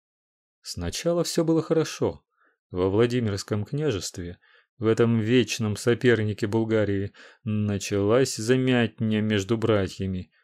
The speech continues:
И чем она дольше продлится, тем лучше. При удаче княжество не только растеряет свою боевую мощь,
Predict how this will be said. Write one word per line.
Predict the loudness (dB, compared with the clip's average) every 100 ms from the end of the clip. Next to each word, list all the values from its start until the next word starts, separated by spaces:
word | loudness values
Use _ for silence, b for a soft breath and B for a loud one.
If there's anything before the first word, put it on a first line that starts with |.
| _ _ _ _ _
И | -4 -4
чем | 2 2 4
она | 2
дольше | 6 6 6 0
продлится, | 2 2 2 -2 -2 -2 -4
тем | -2 -4 -2
лучше. | -2 -2 -4 -6 -8 _ _ _ _ _ _ _ -2
При | 2
удаче | 6 4 4 0 0 -2
княжество | -6 -4 0 0 2 0
не | 2
только | 2 2 2 2
растеряет | 0 0 4 4 4
свою | 0 0 2
боевую | 2 0 0 0
мощь, | 0 -2 -4